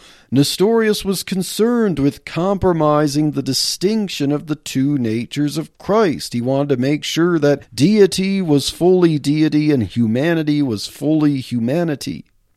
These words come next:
He was also concerned that Christians understand that the incarnation did not diminish or change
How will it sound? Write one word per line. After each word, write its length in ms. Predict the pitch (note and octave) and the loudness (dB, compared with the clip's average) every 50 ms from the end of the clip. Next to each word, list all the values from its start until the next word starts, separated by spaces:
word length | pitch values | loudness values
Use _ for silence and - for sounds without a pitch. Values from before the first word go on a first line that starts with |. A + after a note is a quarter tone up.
| _ _ | _ _
He 140 | - E3 F#3+ | 0 0 4
was 180 | F#3 G3 F3+ D#3+ | 4 4 4 6
also 400 | F#3+ G#3+ A3+ G#3 - - F#3 E3 | 4 2 2 2 0 -2 -2 0
concerned 640 | - D#3+ D3+ C#3+ - - F3+ G3 G3+ G3+ G3 F#3 | 0 0 0 0 0 0 2 2 2 2 0 0
that 220 | D3 C#3+ C3 - - | 0 0 -2 -2 -4
Christians 680 | - - E3+ F#3 F#3+ - - - C#3+ D3 D3 C#3+ C3 | -2 2 2 2 2 0 -2 -2 0 0 0 0 -2
understand 880 | A#2+ C3 E3+ F3 D#3 D#3 C#3+ C3+ - - - E3+ F3 F#3 F#3 F3 D#3+ D3 | -2 -2 -2 0 0 0 0 -2 -4 -4 -2 0 2 2 2 2 2 0
that 120 | D3 C#3 - | -2 -2 0
the 160 | C#3+ C3+ D3+ | 2 4 4
incarnation 1040 | F#3+ G3+ F#3 E3 - D#3 D3 D3 D3 D3 D#3+ G3+ A3 G3 E3 - - C3 B2+ C#3 | 4 4 2 0 2 2 4 4 4 4 2 2 0 -2 -2 -2 -2 -2 -2 -2
did 240 | B2+ A#2+ C3 B2+ A#2+ | -2 -2 -2 -2 0
not 320 | D3+ F3 F3+ F3 - C3 A#2+ | 0 0 2 0 -2 -4 0
diminish 760 | B2+ D3 D3 C#3 D#3+ G#3+ A#3 A3 E3 C3 B2+ C#3+ - - | 2 2 4 4 2 2 2 2 2 2 0 -2 -2 -2
or 140 | C3 C3 C3 | -2 -4 -4
change 880 | B2 - - - E3+ F#3 G3+ F#3+ D#3 C3+ B2 A2+ A#2 C3+ D#3 D3 - | -4 -4 -4 -4 -2 0 0 0 0 0 -2 -2 -2 -2 -4 -4 -6